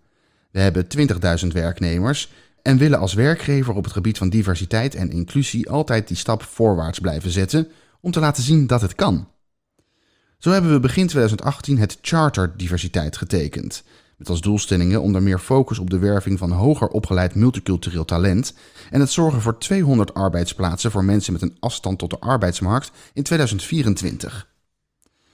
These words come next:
Als vervoerder kunnen we en willen we een rol spelen bij het realiseren van duurzaamheidsambities.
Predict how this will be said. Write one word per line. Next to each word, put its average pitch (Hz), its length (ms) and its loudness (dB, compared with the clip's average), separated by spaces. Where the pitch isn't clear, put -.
Als 180 160 0
vervoerder 160 560 4
kunnen 196 320 4
we 160 80 2
en 95 280 2
willen 147 260 4
we 120 80 2
een 95 140 4
rol 98 200 2
spelen 92 320 0
bij 87 160 2
het 90 100 2
realiseren 90 640 0
van 90 160 2
duurzaamheidsambities. 85 1200 -2